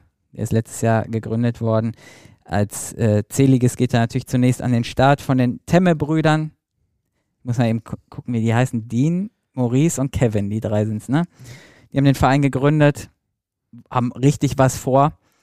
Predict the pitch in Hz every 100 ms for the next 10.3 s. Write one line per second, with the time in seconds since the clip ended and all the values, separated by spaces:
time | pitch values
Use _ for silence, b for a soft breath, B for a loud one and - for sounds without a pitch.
0 | _ _ _ _ _ 123 123 117 - -
1 | 127 147 151 135 135 - 139 139 - 147
2 | 139 131 - 190 170 185 - 175 175 -
3 | 175 175 170 127 131 - 143 165 113 156
4 | - 160 151 175 - 175 185 170 - 180
5 | - 123 131 127 107 127 131 127 123 101
6 | 135 139 139 139 131 131 123 139 139 135
7 | 135 127 123 120 113 - 139 185 - 160
8 | 131 143 - 147 151 160 - 139 135 127
9 | 123 127 123 - 120 120 160 180 170 160
10 | - 165 160